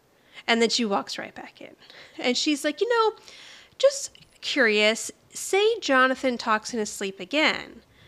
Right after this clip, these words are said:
tonight." And he's like, "He probably won't, but if he does, I know how to stop it." And she's like, "Oh, yeah?" And he says, "Yes, I used to have a teammate named Big Ted O'Brien.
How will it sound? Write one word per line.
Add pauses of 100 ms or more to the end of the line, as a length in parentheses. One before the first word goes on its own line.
(380)
tonight."
And
he's
like,
"He
probably
won't, (100)
but
if
he
does,
I
know
how
to
stop
it." (480)
And
she's
like,
"Oh,
yeah?"
And
he
says,
"Yes,
I
used
to
have
a
teammate (100)
named
Big
Ted
O'Brien.